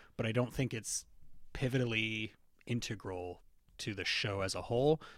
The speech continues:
so that's why I ended up at a five with it. I don't want anyone to think that I don't like this episode, 'cause I do. But that is my lowest rating so far, so just a bit of an explanation for that. Um,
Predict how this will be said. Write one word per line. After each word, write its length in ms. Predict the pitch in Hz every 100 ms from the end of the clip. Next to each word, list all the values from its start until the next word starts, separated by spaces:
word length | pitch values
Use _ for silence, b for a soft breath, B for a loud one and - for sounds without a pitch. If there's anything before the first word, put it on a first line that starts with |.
| B
so 160 | -
that's 240 | 156 156 -
why 120 | 127
I 60 | 117
ended 220 | 110 110
up 160 | 104 - - -
at 140 | - 107
a 40 |
five 420 | - 107 92 92
with 200 | 98 95
it. 140 | 95 - -
I 40 | -
don't 200 | 117 107
want 120 | 110
anyone 320 | 98 98 98
to 60 | 98
think 220 | - 101
that 140 | 101 95
I 80 |
don't 260 | 98 113 -
like 220 | 110 117
this 200 | 135 127
episode, 540 | 131 - - 135 127 -
'cause 220 | 117 104
I 100 | 95
do. 240 | 87 90 - B B B B
But 100 | 160
that 140 | 170
is 160 | 180 156
my 140 | 165
lowest 360 | 143 131 127 -
rating 280 | 117 110 110
so 220 | - 113
far, 380 | - 98 87 90
so 300 | - 104 95 - -
just 200 | 151 143
a 40 |
bit 160 | 117 110
of 100 | 107
an 80 | 104
explanation 580 | - - 98 95 - 98
for 160 | -
that. 260 | 98 92 95 - -
Um, 440 | 110 98 95 98